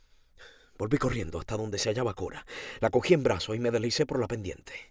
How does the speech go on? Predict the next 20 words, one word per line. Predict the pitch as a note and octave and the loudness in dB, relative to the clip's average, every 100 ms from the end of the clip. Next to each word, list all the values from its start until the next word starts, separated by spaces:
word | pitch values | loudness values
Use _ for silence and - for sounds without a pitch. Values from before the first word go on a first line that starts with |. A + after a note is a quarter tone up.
| - - - - - _ _ _ _ _ _ _ | -20 -20 -20 -20 -20 _ _ _ _ _ _ _
Había | - A#2+ C3 | 0 6 6
decidido | A#2 C3 B2 C3 | 6 6 6 4
hacerlo | - B2 A#2 | 4 4 2
así | - C3+ | -2 -2
para | - | 0
evitar | G2+ G2+ B2 | 0 0 -2
las | A2 | -2
huellas. | C#3 G#2 - - - - - - - - | 0 -2 -4 -12 -10 -12 -16 -18 -20 -18
La-, | - F#2+ | -14 -12
las | G#2 G#2+ G2 | -6 -4 2
mías | F#3+ F3 | 4 4
no | C#3+ | 6
me | D#3 | 6
importaban | C3+ - C3 A2+ | 4 2 4 6
tanto | G3 F3 A#2 | 6 6 2
porque | G#2 G#2+ A2+ | -6 -4 2
calculé | B2 B2 B2+ - | 2 4 4 4
que | - | 2
poco | - - F3 F#3+ | -4 6 6 8
después | D#3 - F#2+ - | 0 0 -2 -4